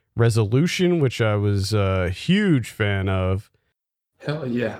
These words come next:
Speaker 1: Yeah, I know you were too. And they also did Spring, which was another one that I was a really big fan of as well. And I think that you,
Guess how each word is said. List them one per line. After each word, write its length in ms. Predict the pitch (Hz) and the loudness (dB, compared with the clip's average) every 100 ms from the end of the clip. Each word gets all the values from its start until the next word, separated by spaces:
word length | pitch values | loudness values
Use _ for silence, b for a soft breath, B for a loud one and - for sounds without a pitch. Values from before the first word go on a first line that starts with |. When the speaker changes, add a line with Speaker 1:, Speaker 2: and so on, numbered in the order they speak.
| - | -4
Speaker 1:
Yeah, 240 | 127 127 101 | 2 2 2
I 40 | |
know 140 | 113 123 | 2 2
you 220 | 117 110 | 2 2
were 160 | 104 | 0
too. 300 | - 143 131 | 0 2 2
And 100 | 110 | 2
they 80 | 107 | 0
also 240 | 107 - 95 | -2 -4 -4
did 180 | 98 | -6
Spring, 880 | - - - 127 120 127 147 160 156 | -6 -8 -6 0 2 4 2 2 0
which 160 | 117 113 | -2 -2
was 140 | 107 | -4
another 340 | 101 101 104 101 | -2 0 0 0
one 200 | 107 104 | 0 0
that 120 | 98 | -2
I 140 | 98 | -2
was 180 | 98 92 | -2 -2
a 140 | 104 | -2
really 240 | 95 107 98 | 0 0 0
big 240 | 95 95 | -2 -4
fan 400 | - 107 98 98 | -2 -2 2 2
of 180 | 95 95 | 2 0
as 160 | 92 117 | 0 0
well. 320 | 117 123 156 | 2 2 2
And 100 | 120 | 0
I 40 | |
think 300 | 104 107 95 | -4 -6 -8
that 100 | 98 | -8
you, 360 | 87 104 104 | -2 2 2